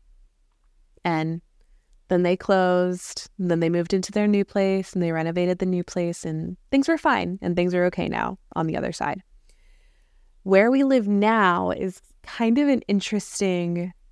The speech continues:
situation. So my dad is an accountant, and he has an accounting firm. And in, like, two thousand, I don't know, I was a very small child, he bought this old,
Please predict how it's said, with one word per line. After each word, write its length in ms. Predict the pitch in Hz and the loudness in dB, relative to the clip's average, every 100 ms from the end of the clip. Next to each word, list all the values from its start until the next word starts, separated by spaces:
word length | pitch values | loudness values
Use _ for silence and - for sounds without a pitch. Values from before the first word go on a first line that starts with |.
| - | -16
situation. 920 | - 180 - - 156 - - 185 226 | -4 -2 -2 -4 -4 -6 -8 -10 -12
So 520 | - - 185 175 175 | -10 -2 0 0 -4
my 220 | 180 175 175 | -4 -2 -2
dad 220 | 196 202 | 0 -2
is 160 | 214 240 | -2 0
an 80 | |
accountant, 800 | 277 - 170 170 - 214 277 - - | 0 -2 -6 -6 -2 -2 -2 -4 -4
and 100 | 190 | -2
he 100 | 185 | 0
has 200 | 175 170 | -2 -4
an 60 | 175 | -6
accounting 400 | - 160 156 160 | -4 -6 -4 -6
firm. 420 | - - 196 202 _ _ _ - _ _ | -8 -8 -8 -12 _ _ _ -20 _ _
And 440 | 170 165 165 170 - - | -2 0 0 -2 -8 -4
in, 220 | 180 170 | -2 -2
like, 500 | 160 156 - - _ _ _ _ _ _ - | -2 -2 -4 -6 _ _ _ _ _ _ -2
two 260 | 208 208 | 0 2
thousand, 1160 | 196 - 170 170 170 180 180 208 208 208 208 214 - | 0 0 2 2 2 0 0 0 2 0 0 -2 -2
I 140 | 185 | -2
don't 140 | 170 | -2
know, 120 | 156 160 | -2 -2
I 120 | 175 | -2
was 160 | 170 | -4
a 60 | 175 | -6
very 340 | 170 180 170 | -2 0 0
small 240 | 165 170 165 | -2 -4 -4
child, 460 | 160 151 151 156 - _ _ _ | -2 -4 -2 -6 -8 _ _ _
he 500 | - 208 190 185 185 - _ _ - _ _ _ _ _ _ _ - | -8 0 2 2 0 -4 _ _ -20 _ _ _ _ _ _ _ -10
bought 540 | 180 190 180 175 - - | 0 4 4 4 2 -4
this 380 | 170 170 165 - - _ - 202 | -2 0 0 -6 -16 _ -6 0
old, 540 | 214 226 220 226 | 2 4 2 0